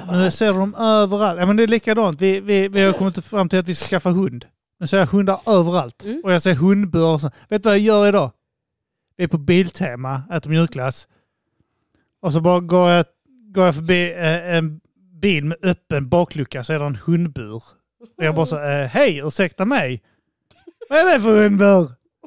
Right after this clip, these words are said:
Speaker 1: Och han bara så, "Oh", och han börjar lite så, "Oh, ja, men det, oh, oh, oh." Börjar, börjar så, "Vad är det för, vad är det för ras då i det?" För jag tänkte så, jag måste ha rätt storlek på hundburen
Speaker 2: Vad
Speaker 1: och
Speaker 2: ska ni
Speaker 1: sånt
Speaker 2: ha
Speaker 1: skit.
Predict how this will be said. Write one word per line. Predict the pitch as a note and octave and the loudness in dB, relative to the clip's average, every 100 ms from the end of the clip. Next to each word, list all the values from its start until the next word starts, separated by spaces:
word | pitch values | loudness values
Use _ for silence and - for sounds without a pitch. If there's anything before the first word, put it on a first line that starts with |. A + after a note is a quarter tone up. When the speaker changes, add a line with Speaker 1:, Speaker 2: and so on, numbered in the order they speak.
| _ G#4 C5+ G#5+ _ _ _ _ _ - | _ -10 -10 _ _ _ _ _ _ -6
Speaker 1:
Och | D3 | -2
han | D3+ | 0
bara | D#3+ D#3 | 0 0
så, | D#3+ - _ | -4 -8 _
"Oh", | A#3+ F#4+ D4+ E3 | 2 4 2 0
och | D3 | -2
han | C#3+ | -2
börjar | C3+ C#3 D3 | -4 -8 -2
lite | F3+ B3 F#3+ | 0 2 2
så, | A#3 E3 | 0 0
"Oh, | G#3+ A4 G4+ | 2 2 2
ja, | B3 G4+ | 0 0
men | E4+ | 0
det, | D4 G3 | -2 -2
oh, | D4+ | 2
oh, | A4+ G#4+ A#4 F4+ F#4 C#4 | 2 2 -2 -4 -6 -6
oh." | |
Börjar, | F3+ F#3 | -6 -6
börjar | F3+ F#3 | -4 -6
så, | D3+ | -6
"Vad | D#3 E3 | -4 -4
är | |
det | D3+ | -4
för, | E3+ | -4
vad | F#3 G#3 | -4 -2
är | F3 | -2
det | |
för | D#3+ | -2
ras | F3 E3+ - | -2 -2 -2
då | F3 | -6
i | D#3+ | -6
det?" | C3 | -6
För | |
jag | D#3 | -4
tänkte | F3 F3 | -4 -4
så, | |
jag | D#3+ | -4
måste | E3 D#3+ | -6 -8
ha | D#3+ | -8
rätt | F3 | -10
storlek | - F#3 E3+ C#3+ | -8 -4 -2 -2
på | D3 | -2
hundburen | D3 F3+ C#3 B2 | 0 0 -2 -4
Speaker 2:
Vad | C3 | -4
Speaker 1:
och | C#3+ | -6
Speaker 2:
ska | F3 | -4
ni | |
Speaker 1:
sånt | |
Speaker 2:
ha | |
Speaker 1:
skit. | E3 | -4